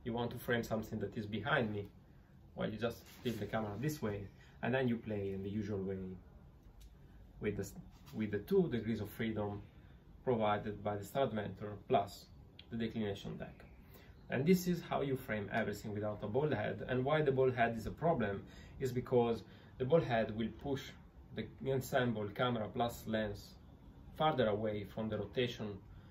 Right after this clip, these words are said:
of the Star Adventurer, and so will make much difficult for this counterweight to, um, go to balance the payload. So you will have higher stress on the mount,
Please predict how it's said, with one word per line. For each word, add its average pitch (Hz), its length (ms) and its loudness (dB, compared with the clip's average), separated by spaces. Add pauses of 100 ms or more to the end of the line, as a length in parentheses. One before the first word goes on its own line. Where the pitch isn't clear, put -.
(240)
of 107 200 0
the 101 80 -4
Star 107 220 -2
Adventurer, 110 500 0 (340)
and 127 140 0
so 120 340 4 (160)
will 123 140 2
make 110 340 0
much 117 420 0
difficult - 460 -4 (220)
for 113 80 -4
this 104 180 -4
counterweight 101 680 0 (840)
to, 120 380 2 (100)
um, 104 840 0 (360)
go 127 120 4
to 131 100 0
balance 104 400 4
the 117 120 -2
payload. 110 460 2 (540)
So 120 80 0
you 110 140 4
will 110 100 2
have 107 220 6 (160)
higher 117 240 4
stress - 360 -6
on 107 100 -4
the 101 60 -4
mount, 135 360 2